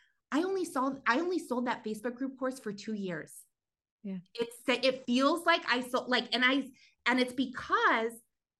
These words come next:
Speaker 1: all of a sudden I had so much visibility. Like, I was selling, I was promoting it every single day. I was selling it every day. I was delivering it every day.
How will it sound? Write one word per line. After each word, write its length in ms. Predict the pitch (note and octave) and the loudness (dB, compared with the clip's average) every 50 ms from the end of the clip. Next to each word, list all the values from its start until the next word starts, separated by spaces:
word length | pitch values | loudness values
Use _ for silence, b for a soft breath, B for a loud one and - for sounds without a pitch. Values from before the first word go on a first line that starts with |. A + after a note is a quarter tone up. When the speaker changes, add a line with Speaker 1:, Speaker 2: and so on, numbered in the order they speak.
| _ _ | _ _
Speaker 1:
all 220 | A#3+ B3+ C4+ D4+ E4 | 6 6 8 8 6
of 80 | C#4+ | 6
a 120 | D4 C#4+ - | 4 2 2
sudden 340 | - D#4 E4+ F#4 F4+ D4 - - | 4 4 4 4 2 0 0 2
I 80 | B3 B3 | 0 0
had 360 | A#3+ A#3+ B3+ B3 B3 A3+ - | 0 0 0 0 0 0 -2
so 320 | - - - - A#3+ B3+ | -6 -2 2 4 6 6
much 240 | C4 C#4 C#4 C4+ C4+ | 6 6 4 4 2
visibility. 840 | G#3 G#3 B3 B3 A#3+ A3+ G3+ A3+ A#3+ C#4+ D4+ B3+ G3 - - - - - | 0 -2 0 0 0 2 2 4 4 4 2 0 0 -2 -6 -10 -4 -2
Like, 200 | G3+ G3+ G3 F#3+ | -2 -2 0 -2
I 40 | G3 | -2
was 220 | F#3+ F#3+ G3 - - | -2 -2 -4 -4 0
selling, 300 | B3 A#3 B3 B3+ B3 - | 0 2 2 2 0 -2
I 60 | G#3+ | -2
was 160 | G#3 G#3 G#3 | -2 -2 -4
promoting 460 | - - G#3+ G#3 G#3 G#3+ A#3+ A#3+ A#3+ | -6 -6 -2 0 2 2 2 0 0
it 180 | A3+ - - - - | -2 -4 -6 -4 -4
every 280 | F#3 F#3 G3+ A#3 B3+ | -4 -2 -2 -2 -4
single 320 | B3 - C#4 C4 C4+ C#4 C4 | -2 -2 -2 -2 0 0 0
day. 260 | A#3 G3+ F#3+ G3+ F#3+ F#3+ | -2 -2 -2 -4 -4 -6
I 60 | F#3+ | -8
was 160 | F#3+ F#3+ - | -8 -8 -4
selling 260 | - G#3+ G#3 A3 A#3 A#3+ | -4 -2 -2 -2 -2 -4
it 140 | A#3+ A#3+ | -4 -4
every 200 | G#3 G#3+ A3+ B3 | -4 -2 -2 -2
day. 260 | A3+ A3 F#3+ F#3 F#3+ - | -2 -2 -4 -4 -4 -4
I 60 | G3 G3 | -6 -6
was 120 | F#3+ F3+ | -8 -8
delivering 480 | - F#3 F#3 G3 G#3 G3+ A3+ A#3 A#3+ A#3+ | -8 -6 -4 -2 -2 -2 -2 -2 -2 -2
it 120 | A3+ - | -2 -2
every 260 | G#3+ G#3 G#3 A3 A3+ G#3+ | -2 -2 -2 -2 -2 -2
day. 320 | G#3+ G3 F#3 F#3+ G3 | -2 -2 -2 -4 -6